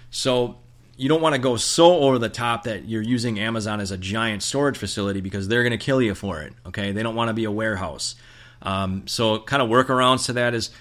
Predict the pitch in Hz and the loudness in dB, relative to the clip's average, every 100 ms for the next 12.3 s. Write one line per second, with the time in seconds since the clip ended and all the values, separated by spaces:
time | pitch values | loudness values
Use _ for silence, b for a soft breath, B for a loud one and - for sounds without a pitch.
0 | B B 113 127 147 147 139 123 123 139 | B B -2 2 2 2 0 0 0 2
1 | 147 147 110 110 113 104 - - - - | 2 0 -4 -6 -4 -6 -10 -20 -20 -20
2 | - - - - 117 120 123 107 120 120 | -20 -20 -20 -12 -6 -2 -2 -2 -4 -4
3 | - 113 117 110 104 - 135 139 160 160 | -6 -6 -4 -4 -4 0 2 2 0 0
4 | 165 - 120 117 - - b b b 110 | 0 0 -2 -4 -8 -20 b b b -4
5 | 120 120 123 117 117 120 117 110 120 120 | -2 -2 -2 -2 -2 -2 -2 -2 0 2
6 | - 139 117 117 135 - - 147 139 127 | 2 2 2 0 0 0 0 0 0 -2
7 | 113 131 139 131 127 107 - 143 - 131 | -2 -2 -2 -2 -6 -6 -4 -4 -2 -2
8 | 131 117 120 117 101 95 120 156 - - | 0 -2 -4 -4 -4 -2 0 0 -6 -20
9 | b b b b 98 117 110 - 156 151 | b b b b -6 -4 -2 0 0 2
10 | 147 139 131 135 131 113 107 - - 147 | 2 2 0 0 0 -2 -4 -2 0 2
11 | 147 139 139 139 - 131 123 117 135 127 | 0 0 0 -2 -2 -2 -2 0 0 2
12 | 135 131 - | 2 0 -4